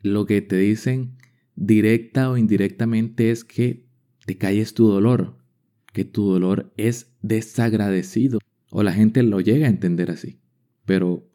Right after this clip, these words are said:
a mí me late que muchos directamente te lo proponen, que en vez de sentir tu dolor, sientas compasión por la otra persona. Y sí, tienes que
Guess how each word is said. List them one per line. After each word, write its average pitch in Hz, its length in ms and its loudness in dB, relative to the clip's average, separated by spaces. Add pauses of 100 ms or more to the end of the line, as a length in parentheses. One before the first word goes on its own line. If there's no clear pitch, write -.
a 87 120 -10
mí 90 180 -4
me 101 120 0
late 101 400 -4 (600)
que 98 140 0
muchos 95 840 -2 (240)
directamente 101 1040 0 (340)
te 107 120 6
lo 98 180 2
proponen, 101 680 4 (520)
que 107 80 -2
en 107 100 0
vez 107 180 2
de 127 120 2
sentir 113 560 2
tu 135 180 8
dolor, 117 540 2 (220)
sientas 127 500 -2
compasión 107 640 0
por 95 160 -2
la 90 80 2
otra 98 240 -4
persona. 104 460 0
Y 92 80 2
sí, 147 260 4
tienes 113 380 -2
que 98 320 -2